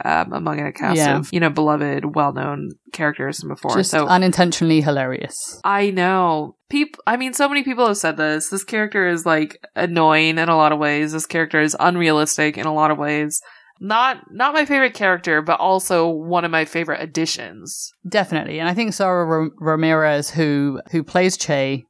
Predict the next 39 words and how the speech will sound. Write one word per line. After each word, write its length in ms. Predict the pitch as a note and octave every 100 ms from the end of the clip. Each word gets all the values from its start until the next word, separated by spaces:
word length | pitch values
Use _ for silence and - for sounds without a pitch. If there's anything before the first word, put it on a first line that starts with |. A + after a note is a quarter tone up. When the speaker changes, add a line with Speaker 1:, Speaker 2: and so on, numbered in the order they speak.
| -
Speaker 2:
if 220 | E3 -
you 280 | E3 D#3 D3+
are 180 | D3+ D3
a 40 |
Grey's 280 | D3 D3+ D3
Anatomy 400 | C#3+ C#3+ C#3+ C3+
fan, 480 | - C3+ C3 C3 C3 -
you 100 | D3+
know, 300 | C#3+ C3 C3+ - -
um, 420 | E3+ E3 E3 E3 G3+ - -
I 80 |
think 240 | F3+ D4 G3
they 180 | F3+ F#3
are 320 | E3 E3 D#3
gorgeous. 640 | D3 E3+ F3 B2 D3 -
Like, 220 | D#3 D3+ C#3+
I 120 | D#3+
think 260 | F#3 E3+
they 300 | D#3 D#3 D3+ D3
function, 360 | E3+ B2+ - -
like, 180 | F3 D#3+
they 120 | F#3+
serve 320 | F#3 A3 A3+ G#3+
Speaker 1:
Yeah. 40 |
Speaker 2:
the 80 | G3+
good 300 | F#3 F3+ D#3 -
function 420 | E3+ D3+ - D#3+
of, 140 | C#3+
like, 140 | D3 C#3+
why 360 | D3 D3 D3+
Miranda 460 | D#3 D3 C#3 C#3+ D3
would 200 | C#3 C#3
find 320 | - C#3+ C3+
them 160 | C3 B2+
hot, 360 | - F3+ - - - - -
why 240 | - D#3 D#3
Miranda 460 | F#3 E3+ D#3 E3 D#3
would 240 | D3 C3+
cheat. 360 | - E3+ F#3+